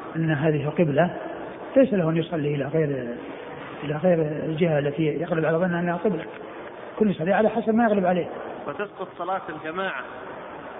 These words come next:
Speaker 2: بهذا الأمر؟
Speaker 1: لأنها، لأنها ما، ما، لا، لابد من استقبال القبلة، لابد من استقبال القبلة.
Speaker 2: شرط على الوجوب.
Speaker 1: إذا كان اتفق اثنين، إذا اتفق اثنين يصلون جماعة، لكن لا يصلي الإنسان إلى جهة يعني يعتقد أن القبلة،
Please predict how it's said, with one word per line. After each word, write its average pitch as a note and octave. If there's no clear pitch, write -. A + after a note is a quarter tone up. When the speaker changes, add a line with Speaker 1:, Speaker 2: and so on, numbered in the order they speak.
Speaker 2:
بهذا D3
الأمر؟ G3+
Speaker 1:
لأنها، A3
لأنها A#3
ما، A3+
ما، A#3
لا، A3
لابد B3+
من A#3
استقبال G3
القبلة، F3+
لابد G#3+
من A3+
استقبال F#3
القبلة. F3+
Speaker 2:
شرط G3
على D#3+
الوجوب. D#3+
Speaker 1:
إذا F3+
كان G#3
اتفق G3+
اثنين، F#3+
إذا F#3+
اتفق G3
اثنين A#3+
يصلون C4
جماعة، E3+
لكن D3
لا G#3
يصلي A#3+
الإنسان G3
إلى E3+
جهة F3
يعني E3
يعتقد F3+
أن E3+
القبلة، E3+